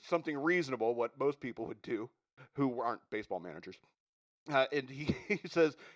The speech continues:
"You know, why don't you treat every one of these ladies like your own mother," or something to that effect. And then he turns around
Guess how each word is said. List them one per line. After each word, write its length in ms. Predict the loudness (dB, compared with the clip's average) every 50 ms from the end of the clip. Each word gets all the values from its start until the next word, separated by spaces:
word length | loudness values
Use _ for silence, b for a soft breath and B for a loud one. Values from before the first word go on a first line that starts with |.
| B B
"You 80 | 2
know, 60 | 4 4
why 120 | 4 4
don't 100 | 2 2
you 60 | -2
treat 220 | -6 -2 2 6 6
every 160 | 6 8 8
one 120 | 8 6
of 60 | 6 4
these 160 | 2 0 4
ladies 260 | 4 4 4 4 4 2
like 140 | 0 0 2
your 100 | 2 0
own 120 | 2 4
mother," 260 | 4 4 4 2 0 -4
or 60 | -6
something 400 | -6 -6 -8 -8 -8 -10 -10 -10
to 120 | -10 -6 -4
that 180 | -2 -2 -2
effect. 480 | -4 -4 -2 0 0 0 -2 -4 -12 -8 -6
And 120 | -4 0
then 140 | 0 0 0
he 80 | -2 -2
turns 260 | 2 2 2 2 2
around 280 | 4 4 6 6 4